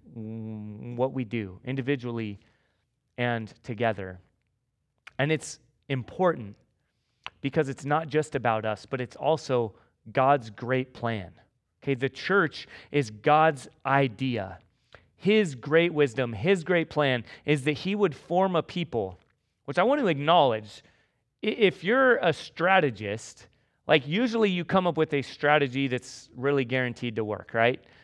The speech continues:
Like, so just pause with me for a moment, or even kinda help your im-, imagination. Think about different people that are really good str-, strategists.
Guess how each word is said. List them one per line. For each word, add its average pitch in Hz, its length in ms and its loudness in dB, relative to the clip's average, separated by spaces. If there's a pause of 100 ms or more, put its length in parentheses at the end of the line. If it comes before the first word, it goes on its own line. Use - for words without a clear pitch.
(180)
Like, 151 160 8
so 185 160 2
just 202 300 2
pause 185 280 4
with 165 220 -4
me 156 140 -4
for 151 100 -4
a 147 60 2
moment, 131 280 0
or 131 120 0
even 139 300 -2
kinda 143 300 0
help 143 280 0
your 143 260 4 (240)
im-, 131 240 -2 (300)
imagination. 131 640 0
Think 180 240 -4
about 175 320 2
different 151 480 0 (400)
people 139 480 0
that 123 160 2
are 120 100 2
really 143 320 0
good 123 460 0
str-, - 1000 -14 (260)
strategists. 117 1500 -6